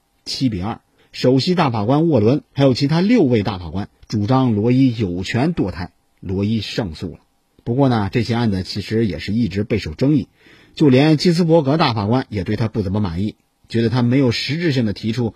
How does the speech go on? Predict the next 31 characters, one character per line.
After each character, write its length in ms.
女 240
性 180
有 140
堕 160
胎 180
权 220
这 60
个 80
主 220
旨， 260
而 160
是 100
采 220
取 120
了 100
迂 280
回 160
战 180
术， 180
用 200
隐 260
私 220
权 240
勉 360
强 300
保 220
护 160
了 80
堕 160
胎 140
权。 180